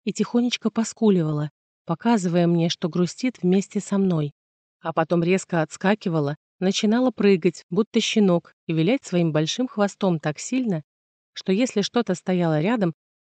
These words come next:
то Нарва обязательно это роняла на пол. Но главное — это ее добрые намерения. Она старалась поиграть со мной, развеселить, поднять настроение или развлечь,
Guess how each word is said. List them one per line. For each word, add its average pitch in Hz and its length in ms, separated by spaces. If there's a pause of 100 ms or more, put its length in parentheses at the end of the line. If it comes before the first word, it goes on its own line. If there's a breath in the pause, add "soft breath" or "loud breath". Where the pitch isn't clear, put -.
(160)
то 190 100
Нарва 214 300
обязательно 196 560
это 214 200
роняла 180 380
на 160 180
пол. 143 220 (640)
Но 175 180
главное — 175 640 (360)
это 196 220
ее 208 220
добрые 240 360
намерения. 196 760 (340)
Она 160 200
старалась 170 480
поиграть 190 440
со - 160
мной, 160 360
развеселить, 208 720 (480)
поднять 165 400
настроение 180 720
или 226 220
развлечь, 196 600